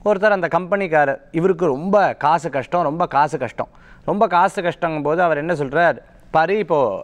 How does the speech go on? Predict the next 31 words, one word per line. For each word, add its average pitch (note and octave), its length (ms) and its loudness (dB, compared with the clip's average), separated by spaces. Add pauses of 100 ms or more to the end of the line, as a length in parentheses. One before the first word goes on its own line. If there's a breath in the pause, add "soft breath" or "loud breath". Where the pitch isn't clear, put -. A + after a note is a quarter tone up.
இதுல C#3+ 300 0
ஜாமானத்தை D#3 500 2
அடுக்கியாச்சு, C#3+ 420 0
இன்னும் G3+ 240 0
கொஞ்சம் F3 320 -2
தான் F3+ 160 4
இருக்கு, E3 200 0
அதை D3+ 120 2
வந்து C#3+ 440 0
இன்னும் F3+ 220 -2
ஏத்திக்கோ, D#3 580 0 (440 loud breath)
அஹ், A2 920 -2 (140)
நீ C3 500 -4
போய் E3 600 -2 (400 soft breath)
அந்த B2+ 200 -4
குதிரையை E3+ 380 0
போய் C#3+ 180 -4
கொஞ்சம் C3 300 -2
இடத்துல C3 220 -6
போய் B2 240 -4
சேர்த்துடலாம்" A2+ 460 -4
அப்படின்னு A#2+ 220 -4
சொன்ன A2+ 260 -6
உடனே B2 180 -2
அவர் B2 240 -2
சொல்றார், B2 360 -4
காசை D3 380 0
பார்க்குறார், A#2 340 -2
காசு D3+ 320 0
இவருக்கு B2 300 -6
தேவை. B2+ 380 -2